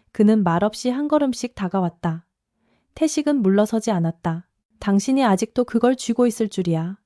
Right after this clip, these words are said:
이건 내 손으로 마무리해야 해." 은주는 두 사람 사이에 몸을 내밀었다. "그만하세요. 제발."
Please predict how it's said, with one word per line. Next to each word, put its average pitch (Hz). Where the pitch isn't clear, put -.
이건 233
내 180
손으로 247
마무리해야 202
해." 165
은주는 240
두 220
사람 262
사이에 226
몸을 190
내밀었다. 175
"그만하세요. 220
제발." 202